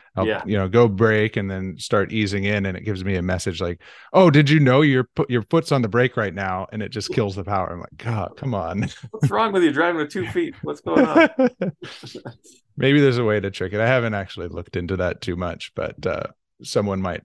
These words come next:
Speaker 1: tell me, "Well, don't you know the setting? Come on." <laughs>
Speaker 2: You know, there, I met a guy at Sonoma Raceway, and he drag races his Model three Performance, um, weekly. He's been driving it, you know, for, for years now.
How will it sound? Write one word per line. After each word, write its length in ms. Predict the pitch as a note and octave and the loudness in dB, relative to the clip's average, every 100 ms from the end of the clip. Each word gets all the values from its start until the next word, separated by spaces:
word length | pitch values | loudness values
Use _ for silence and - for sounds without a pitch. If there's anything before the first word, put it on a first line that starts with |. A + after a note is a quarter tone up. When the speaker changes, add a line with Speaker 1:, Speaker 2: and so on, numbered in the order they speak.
| _ | _
Speaker 1:
tell 180 | G#2+ F#2 | -4 -4
me, 160 | E2+ | -6
"Well, 400 | F2+ A#2+ B2+ F#2 B2+ | -8 -6 -8 -10 -2
don't 240 | D#3+ D#3 | -2 0
you 60 | D#3 | 2
know 140 | C#3+ | 4
the 100 | C#3 | 2
setting? 420 | - A#2 B2+ D3+ | 2 2 2 -2
Come 180 | - B2 | -4 -4
on." 440 | C3+ C3 F#2 G#2+ - _ - - - - | -4 -4 -6 -10 -16 _ -20 -14 -6 0
<laughs> 220 | C3+ - - - | 0 -2 -20 -6
Speaker 2:
You 100 | D#3+ | -2
know, 200 | D#3+ F3+ | 2 2
there, 300 | E3 F#3+ - C#3 | 4 2 0 -4
I 160 | D3 | -4
met 160 | E3 E3 | -2 -2
a 60 | |
guy 320 | D3 D3+ D#3 C3 | 0 0 2 0
at 200 | C3 E3 | -4 -8
Sonoma 360 | D3+ C3+ C#3 | -8 -6 -2
Raceway, 440 | C3+ D#3 - G#2+ G2+ | -2 -2 -2 -2 -2
and 100 | A#2 | -4
he 60 | |
drag 280 | A#2+ A#2 B2+ | -2 -2 0
races 380 | A#2+ A2 A#2+ G2+ | -2 -4 -8 -12
his 160 | G#2 | -10
Model 240 | G#2+ A2 A2 | -2 -2 -2
three 160 | A#2+ | -6
Performance, 760 | A2 G#2+ A#2 A#2 G#2+ F2+ - - - | -8 -10 -4 -4 -4 -8 -16 -18 -10
um, 460 | G2+ F2+ E2 E2 _ | -6 -4 -6 -10 _
weekly. 580 | A2 A#2 B2+ F2 - - | -10 -8 -8 -12 -16 -16
He's 140 | - G#2 | -16 -10
been 160 | A2 | -10
driving 320 | G2+ G#2+ G#2 G2+ | -4 -4 -2 -6
it, 180 | G2 _ _ | -12 _ _
you 120 | - G2 | -14 -10
know, 240 | E2 E2 | -10 -12
for, 340 | - G2 C#2 - - | -10 -8 -8 -12 -14
for 80 | |
years 300 | G2+ C#3 A#2+ | -8 -6 -6
now. 280 | G2+ E2 E2+ | -8 -10 -12